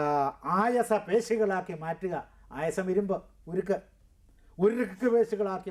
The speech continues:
മാറ്റുക. ദൃഢപേശിയുള്ളവരായി തീരുക. എന്നിട്ട് ശത്രുവിനെ നേടുക. ഭീരുത്വത്തെക്കാൾ നല്ലത്, ദൗർബല്യത്തെക്കാൾ നല്ലത്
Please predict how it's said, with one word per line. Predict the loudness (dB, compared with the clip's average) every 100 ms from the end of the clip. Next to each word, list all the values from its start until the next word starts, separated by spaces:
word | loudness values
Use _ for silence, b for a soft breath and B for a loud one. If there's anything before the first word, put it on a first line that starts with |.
| -12
മാറ്റുക. | -8 -8 -10 -14 -20 -20 -20 _ _ _ -20 _ -20 -20 -20 -20 b b b 0
ദൃഢപേശിയുള്ളവരായി | 0 0 2 2 2 2 2 4 4 2 2
തീരുക. | 0 -2 -4 -8 -16 _ b b 0
എന്നിട്ട് | 2 0 0
ശത്രുവിനെ | 0 2 2 4 2 0 2
നേടുക. | 4 4 2 -4 B B -2
ഭീരുത്വത്തെക്കാൾ | 2 2 2 2 2 0 0 -2 -4
നല്ലത്, | -6 -2 0 -2 B B 0
ദൗർബല്യത്തെക്കാൾ | 2 2 2 2 2 0 -2 0 -2 -2
നല്ലത് | -8 -10